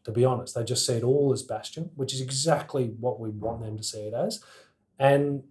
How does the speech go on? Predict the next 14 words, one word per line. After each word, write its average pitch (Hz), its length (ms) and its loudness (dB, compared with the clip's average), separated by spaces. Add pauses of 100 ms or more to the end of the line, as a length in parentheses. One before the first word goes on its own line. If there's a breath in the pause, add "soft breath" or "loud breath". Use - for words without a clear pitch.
(280)
you 143 80 4
know, 127 100 10
the 135 60 4
best, - 600 0
best 175 260 10
client 165 300 4
relationships 156 580 0
we 135 120 -4
have, 190 280 2 (800)
they 139 280 10
tell 147 280 4
us 135 140 2
their 113 340 -2 (260)
problems 254 540 8